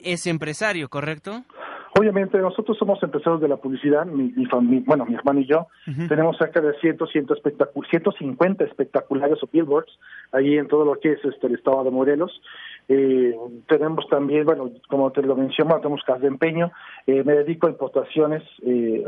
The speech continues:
Speaker 2: acá apenas, el, de hecho, el día de la firma del contrato acababa de llegar un contenedor que tenía de China, este, con monociclos, o sea, todo lo tengo fiscalizado, yo soy una persona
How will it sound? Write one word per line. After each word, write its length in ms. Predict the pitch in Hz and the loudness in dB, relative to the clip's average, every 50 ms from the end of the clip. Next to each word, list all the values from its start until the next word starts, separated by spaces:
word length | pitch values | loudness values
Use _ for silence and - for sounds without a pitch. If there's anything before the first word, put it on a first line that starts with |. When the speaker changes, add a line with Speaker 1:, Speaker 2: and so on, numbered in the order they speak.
| 117 | -2
Speaker 2:
acá 140 | 120 - 147 143 | 0 2 2 0
apenas, 300 | 139 - 160 170 170 - - | 2 0 0 0 -2 -4 -4
el, 220 | 143 127 123 113 _ _ - | -6 -6 -6 -8 _ _ -2
de 100 | 156 170 | -2 -2
hecho, 260 | - - 190 175 - - - - - _ | 0 0 -2 -2 -2 -8 -20 -20 -20 _
el 220 | - 143 139 135 135 | -4 -2 -2 0 2
día 120 | 156 180 | 2 2
de 60 | 180 | 4
la 80 | 190 170 | 2 0
firma 220 | - 170 175 175 | 0 0 0 0
del 120 | 160 147 - | 0 0 -4
contrato 420 | - - 143 - 170 160 - 180 | -4 -6 -2 0 0 0 0 -2
acababa 360 | 175 - 156 143 147 156 151 | -4 -4 -4 -2 0 0 0
de 80 | 143 143 | 0 0
llegar 220 | 127 135 135 143 | -2 0 0 0
un 140 | 151 156 143 | 0 0 -2
contenedor 520 | 131 143 127 123 147 139 131 131 143 143 - | -2 -4 -2 -2 -2 -2 0 2 0 0 0
que 100 | - 143 | -4 -12
tenía 280 | - 127 127 135 131 | -10 -6 -4 -2 -2
de 80 | 127 - | -2 -2
China, 340 | - - 165 165 160 196 - _ _ _ _ _ _ - | -6 -2 0 0 0 0 -2 _ _ _ _ _ _ -4
este, 360 | 131 131 131 - _ - 135 | -2 -2 -2 -4 _ -2 -2
con 160 | 135 135 131 127 | 2 2 2 2
monociclos, 580 | 127 127 127 127 - 170 - 170 170 165 - 139 | 4 2 0 0 0 -2 2 2 0 0 0 0
o 20 | |
sea, 140 | - 165 160 | 0 0 0
todo 200 | - - 269 302 | 2 2 2 4
lo 120 | 247 185 | 4 4
tengo 400 | - 190 185 196 196 202 208 208 - - | 2 2 0 2 2 2 2 0 -4 -12
fiscalizado, 720 | - 147 - - 135 127 123 - - 180 170 180 202 220 - - | -18 -20 -6 -6 -4 -4 -2 2 2 2 2 2 -2 -4 -6 -4
yo 100 | 160 170 165 | -4 -4 -2
soy 80 | - 185 | -2 -2
una 140 | 180 175 160 | 0 0 0
persona 360 | - 151 - - 160 156 160 | 0 -2 -4 -2 -2 -2 -2